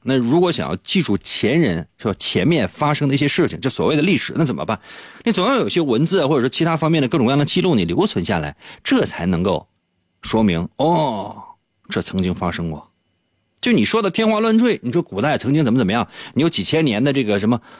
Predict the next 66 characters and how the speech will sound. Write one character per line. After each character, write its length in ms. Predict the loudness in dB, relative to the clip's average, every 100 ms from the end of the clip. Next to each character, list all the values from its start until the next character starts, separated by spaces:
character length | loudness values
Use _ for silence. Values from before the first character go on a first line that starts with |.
| -20 -12
呃， 140 | -8
灿 260 | -4 -2 0
烂 140 | 2
的 100 | 0
这 60 | 0
种 120 | 0
文 140 | 0 2
化 120 | 2
历 120 | 0
史， 200 | 0 0
你 140 | 2 2
拿 200 | 2 0
不 80 |
出 140 | 0 -2
具 340 | -4 0 0
体 240 | 0 -6 -4
的 120 | -4
证 380 | -2 2 2 2
据， 200 | -2 -6 _ _ _ _ _ _ _ _ -2
整 180 | 0
个 160 | 2 0
世 240 | 0 -2
界 200 | 0 0
科 180 | 0 -2
学 160 | 0 0
界 160 | 0
它 160 | -2 -4
是 80 | -6 -2
不 120 | -2
予 60 | 0
承 240 | -4 -2
认 180 | 0 0
的， 100 | -4 _ _ _ _ _ _ _ _
懂 80 | 0
吗？ 140 | 0 -2 _ _ _ _ _ _ _ _
咱 140 | 0
们 80 | 2
来 60 | 2
说 200 | 0 0
说 180 | 0
这 100 | 0
个 320 | 0 -4 -4 -10 _ _ _
格 100 | -2
陵 140 | 0
兰 140 | 0
岛。 180 | -2 -4 _ _ _ _ -18 -12 -10 -10 -14 -4
二 180 | 0 0
一 140 | 2
年 180 | 2 2
的 80 | -2
时 100 | -2
候 240 | -6 -8 _
啊， 180 | -10 -10
这 80 | -10
上 240 | -2 0
世 140 | 0 -4
纪 140 | -4
了， 100 | -4 -2
一 100 | 0
九 100 | 0
二 180 | 0
一 120 | 0 2
年 180 | 2
的 80 | 0
时 100 | -4
候， 200 | -8 -10